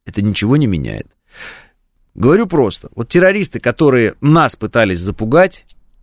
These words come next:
камерами наших людей под камеры, там, да, э, кадрами убийства наших людей, казнями под камерой, там, отрезание голов и прочее. Видели вы наверняка эти кадры, кто, э, постарше.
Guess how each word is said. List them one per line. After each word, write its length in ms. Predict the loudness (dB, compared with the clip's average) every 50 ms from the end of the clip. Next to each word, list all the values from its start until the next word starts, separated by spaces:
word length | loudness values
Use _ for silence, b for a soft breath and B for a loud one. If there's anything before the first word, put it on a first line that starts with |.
| _ _ -4
камерами 540 | 0 0 0 0 0 -2 -4 -4 -4 -4 -4
наших 440 | 0 0 0 0 0 -4 -10 -6
людей 300 | -4 -4 -2 2 2 0
под 240 | 2 2 -2 -4 -2
камеры, 480 | 0 0 0 0 0 -2 -4 -4 -6 -6
там, 280 | -6 -8 -8 -8 -10 -12 -12
да, 360 | -4 0 2 2 2 2 -2 _ _ -6
э, 640 | -2 0 2 2 2 2 2 2 0 0 0 -2 -2 0
кадрами 440 | 0 0 0 0 -4 -4 -6 -8
убийства 600 | -8 -8 -8 -8 -6 -4 2 2 2 2 0 -4 -4
наших 280 | -2 -2 -4 -4 -4
людей, 260 | -4 -2 0 0 0 0
казнями 440 | 2 0 0 0 0 -4 -8 -8
под 220 | -6 -4 -6 -6 -2
камерой, 480 | 0 0 0 0 0 -2 -4 -6 -6
там, 180 | -8 -8 -8 -8
отрезание 540 | -6 -6 -4 -4 0 0 0 0 0 -2 -4
голов 420 | -2 0 2 2 2 0 0 -4
и 60 | -10
прочее. 480 | -8 -4 -4 -4 -4 -4 -6 -10 -10 -12 _ _ _ -6
Видели 340 | -2 0 0 2 2 0
вы 140 | 0 -2 -2
наверняка 440 | -2 -2 -2 -2 -2 -4 -2 -2 -2
эти 180 | -2 -2 -6 -4
кадры, 320 | 0 0 0 0 -2 -6
кто, 260 | -6 -8 -8 -8 -8 B B B B B B B B
э, 180 | -4 -4 -4 -2
постарше. 520 | -4 -6 -6 -4 -6 -6 -6 -6 -10 -16